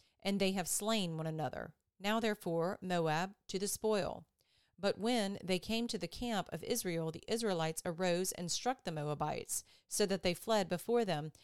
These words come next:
and they went forward into the land, slaughtering the Moabites. Thus they destroyed the cities, and each one threw a stone on every piece of good land and filled it.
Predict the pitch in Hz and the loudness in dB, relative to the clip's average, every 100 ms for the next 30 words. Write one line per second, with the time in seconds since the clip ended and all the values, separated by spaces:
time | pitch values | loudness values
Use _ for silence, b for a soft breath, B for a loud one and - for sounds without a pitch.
0 | b b 190 190 170 220 - - 240 185 | b b 0 2 2 0 0 2 4 4
1 | 170 165 160 165 165 202 170 147 - - | 2 0 -2 -2 0 0 0 -2 -4 -4
2 | - 196 233 165 151 156 160 160 139 127 | 0 2 2 0 -2 -2 0 0 0 -2
3 | - - - - _ _ - 196 202 196 | -4 -4 -4 -6 _ _ -4 2 2 2
4 | - 185 175 - 202 220 247 233 170 147 | 0 0 2 0 2 2 2 0 0 0
5 | 156 170 - B B 190 175 233 - 226 | 0 -2 -4 B B -4 0 2 2 0
6 | 196 190 180 170 - - 202 170 165 - | 0 0 0 2 0 0 0 0 -4 -4
7 | 170 - 185 254 - 185 160 180 147 214 | -2 -2 0 -2 0 -2 0 -4 0 0
8 | 254 180 156 151 - 165 - 233 190 135 | 0 0 -2 -4 -6 -8 -2 0 0 -4
9 | - | -8